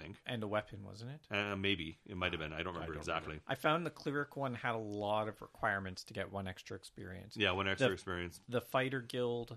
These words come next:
Speaker 2: was
Speaker 1: But it also
Speaker 2: just
Speaker 1: lets you heal an extra wound, I think, too.
Speaker 3: I
Speaker 2: No,
Speaker 3: think
Speaker 2: that
Speaker 3: that's
Speaker 2: was the cleric, wasn't
Speaker 1: Yeah.
Speaker 2: it?
Speaker 3: Well,
Speaker 1: Oh, no,
Speaker 3: that's, yeah,
Speaker 1: well,
Speaker 3: that's,
Speaker 1: the
Speaker 3: but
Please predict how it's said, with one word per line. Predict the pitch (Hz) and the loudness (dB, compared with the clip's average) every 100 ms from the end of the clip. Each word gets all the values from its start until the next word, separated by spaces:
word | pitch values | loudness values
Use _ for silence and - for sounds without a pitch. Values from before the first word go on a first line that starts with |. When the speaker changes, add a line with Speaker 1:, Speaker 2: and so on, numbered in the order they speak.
| - | -10
Speaker 2:
was | 120 | 4
Speaker 1:
But | 117 | 6
it | 120 | 8
also | 117 156 | 6 8
Speaker 2:
just | |
Speaker 1:
lets | 135 131 | 4 4
you | 120 | 0
heal | 131 120 | 2 2
an | 98 | 0
extra | - 95 | -2 -4
wound, | 87 95 87 | -2 -4 -6
I | |
think, | - 82 - | -8 -12 -6
too. | 90 82 - _ _ - | -4 -4 -8 _ _ -6
Speaker 3:
I | 113 | 0
Speaker 2:
No, | |
Speaker 3:
think | 143 | 4
Speaker 2:
that | |
Speaker 3:
that's | 139 | 4
Speaker 2:
was | 165 - | 2 -2
the | 123 | -6
cleric, | - 151 123 - - - - - | -4 -2 -2 -4 -14 -16 -16 -8
wasn't | 98 120 | -4 0
Speaker 1:
Yeah. | 123 | 0
Speaker 2:
it? | 73 _ _ - | 0 _ _ 2
Speaker 3:
Well, | 135 | 6
Speaker 1:
Oh, | |
no, | 139 | 6
Speaker 3:
that's, | 127 | 6
yeah, | 123 | 6
Speaker 1:
well, | 113 | 8
Speaker 3:
that's, | |
Speaker 1:
the | |
Speaker 3:
but | 101 | 6